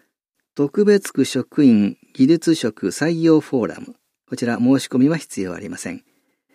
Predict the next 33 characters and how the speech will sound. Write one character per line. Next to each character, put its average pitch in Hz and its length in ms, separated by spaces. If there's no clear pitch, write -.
日 131 260
時、 - 300
三 190 300
月 165 220
七 117 220
日 107 160
土 98 120
曜 165 200
日、 - 200
午 143 140
後 123 140
零 156 200
時 160 100
半 143 240
か 110 140
ら 107 180
四 139 160
時 123 120
ま 113 100
で 117 80
の 165 80
予 127 100
定 - 200
で - 100
す。 - 180
場 131 140
所 131 200
は 110 320
港 156 380
区 113 200
白 151 260
金 151 240
台 95 320